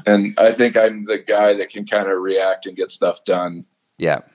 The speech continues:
Speaker 1: in a crisis. Uh, that's, that's more my specialty. <laughs>
Speaker 2: Yeah, yeah. Well, it sounds like y'all are a good team.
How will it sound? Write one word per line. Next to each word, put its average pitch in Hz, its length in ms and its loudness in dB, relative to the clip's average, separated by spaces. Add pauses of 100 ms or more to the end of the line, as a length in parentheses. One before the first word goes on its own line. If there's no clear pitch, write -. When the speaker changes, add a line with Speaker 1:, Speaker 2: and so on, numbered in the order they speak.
Speaker 1:
in 90 160 -6
a 82 60 -8
crisis. - 760 -8
Uh, 85 160 2
that's, - 240 2
that's - 260 0
more 123 200 2
my 107 160 2
specialty. 104 760 -2
<laughs> - 560 -20
Speaker 2:
Yeah, 71 220 -4 (140)
yeah. 76 180 -2 (260)
Well, 87 60 -8
it 87 40 -2
sounds 104 200 -2
like 87 120 -4
y'all 85 200 2
are - 20 -2
a 78 60 -4
good 80 180 -6
team. 82 340 -6